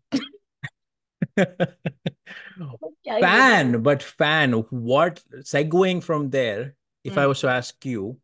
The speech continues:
Speaker 2: Hmm.
Speaker 1: what N R I movie are you a fan of?
Speaker 2: I mean, how is this even a question? There is only one N R I movie that has stood the test of time. I mean, this is, this is data backed, bro.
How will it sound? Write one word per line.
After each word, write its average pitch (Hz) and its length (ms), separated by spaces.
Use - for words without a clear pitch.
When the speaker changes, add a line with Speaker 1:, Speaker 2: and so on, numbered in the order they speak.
Speaker 2:
Hmm. 156 320
Speaker 1:
what 147 180
N 135 140
R 143 220
I - 40
movie 135 460
are 117 160
you 120 340
a 113 60
fan - 380
of? - 160
Speaker 2:
I 349 60
mean, 320 100
how 285 160
is 302 100
this 359 160
even 339 220
a 370 40
question? 269 380
There 311 140
is 381 100
only 262 380
one 208 560
N 240 160
R 262 140
I 294 100
movie 277 240
that 285 140
has 302 160
stood 240 240
the 330 80
test 208 380
of 311 100
time. 226 600
I 262 80
mean, 294 180
this 247 220
is, 320 280
this 220 240
is 302 220
data 220 500
backed, 160 440
bro. 185 340